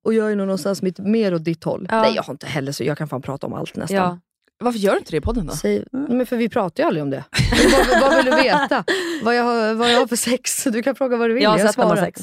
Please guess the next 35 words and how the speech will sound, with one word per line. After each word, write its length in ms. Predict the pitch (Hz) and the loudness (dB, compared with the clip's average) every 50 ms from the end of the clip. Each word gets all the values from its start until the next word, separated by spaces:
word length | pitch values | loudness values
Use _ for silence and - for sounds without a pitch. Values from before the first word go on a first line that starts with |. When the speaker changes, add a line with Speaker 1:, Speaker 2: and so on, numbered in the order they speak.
| - _ - | -18 _ -6
Speaker 1:
Ja. 80 | 254 262 269 269 - - _ _ _ _ _ _ _ - - | -4 -4 -4 -6 -8 -14 _ _ _ _ _ _ _ -8 -4
Speaker 2:
Jag 80 | 214 214 | 0 2
har 60 | 214 | 2
också 180 | 190 - 196 | 0 0 -4
sett 180 | 180 175 165 - | -8 -8 -10 -10
dem. 180 | - - 95 - _ | -12 -14 -14 -16 _
Speaker 1:
Ja. 640 | - 202 196 185 185 185 185 - - - - - - - _ _ _ _ _ | -2 0 0 0 -2 -4 -6 -6 -6 -8 -8 -8 -10 -14 _ _ _ _ _
Speaker 3:
Vad 120 | - 262 | -2 0
sa 160 | - - 151 151 | 2 2 2 2
du? 80 | 202 | 4
Speaker 2:
Eller 180 | 247 262 262 254 | 4 4 4 4
jag 60 | 262 | 4
har 80 | 262 254 | 4 4
ju 60 | 254 | 2
Speaker 1:
Ja, 60 | 294 | 0
Speaker 2:
sett 120 | 285 254 208 | -2 -4 -2
Speaker 1:
ja. 60 | 226 | 0
Speaker 2:
videon 360 | 226 247 254 202 196 202 190 | 0 0 0 0 -2 -2 -2
som 120 | 180 196 196 | -2 -2 -2
ni 60 | 180 | -2
pratar 320 | - 208 190 180 - - 202 | 0 0 -2 0 0 0 0
om 100 | 170 165 | 0 0
när 60 | 165 | 0
han 100 | 165 165 | -2 -2
filmade. 320 | - 185 175 180 185 170 156 | -2 -4 -2 -2 -2 -2 -4
Det 60 | 170 | -6
kanske 200 | - 180 175 190 | -6 -6 -4 -2
är 20 | |
den 160 | 185 208 196 | 0 0 0
jag 80 | 175 156 | 0 -2
har 60 | - | -6
sett. 180 | - - - - _ - - | -10 -14 -16 -18 _ -6 -6
Speaker 1:
Jag 100 | - - | -6 -4
vet 180 | - - - | -4 -4 -2
Speaker 3:
Som 100 | - 247 | 0 2